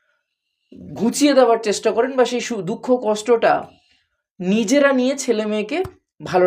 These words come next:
রাখার চেষ্টা করেন। এটা অবশ্যই বাবা মায়ের কর্তব্য, কিন্তু ব্যাপারটা হচ্ছে সেই কর্তব্যের বাইরে গিয়ে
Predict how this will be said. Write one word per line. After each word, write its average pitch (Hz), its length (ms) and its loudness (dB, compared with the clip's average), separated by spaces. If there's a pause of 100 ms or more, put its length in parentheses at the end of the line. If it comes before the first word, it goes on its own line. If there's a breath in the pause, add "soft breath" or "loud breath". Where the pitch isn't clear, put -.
রাখার 170 260 -4
চেষ্টা 151 280 -8
করেন। 135 160 -6
এটা 208 220 0
অবশ্যই 269 340 0
বাবা 190 220 4
মায়ের 196 180 2 (100)
কর্তব্য, 233 460 2 (1000)
কিন্তু 277 180 0 (100)
ব্যাপারটা 277 420 4 (100)
হচ্ছে 233 340 2 (300)
সেই 254 140 -2 (140)
কর্তব্যের 269 640 0 (140)
বাইরে 254 380 2 (160)
গিয়ে 214 220 2